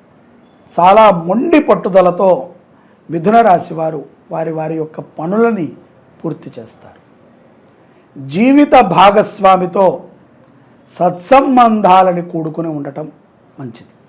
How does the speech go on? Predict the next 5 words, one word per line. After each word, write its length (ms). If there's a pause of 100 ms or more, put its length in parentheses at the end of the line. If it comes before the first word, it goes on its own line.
(460)
మధురమైనటువంటి 1200 (160)
పదార్థాలని, 840 (840)
అంటే 200 (160)
తీపి 280
పదార్థం 520